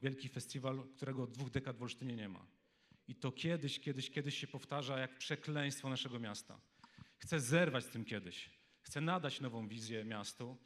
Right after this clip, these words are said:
Chcę wspólnie z państwem zdecydować o kierunku rozwojowym naszego miasta.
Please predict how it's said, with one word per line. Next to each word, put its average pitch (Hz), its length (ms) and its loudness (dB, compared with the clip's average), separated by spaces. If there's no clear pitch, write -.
Chcę - 200 -4
wspólnie 165 520 4
z - 80 -4
państwem 139 540 0
zdecydować 131 640 0
o 123 200 -2
kierunku 139 380 4
rozwojowym 131 480 2
naszego 120 300 0
miasta. 123 500 -2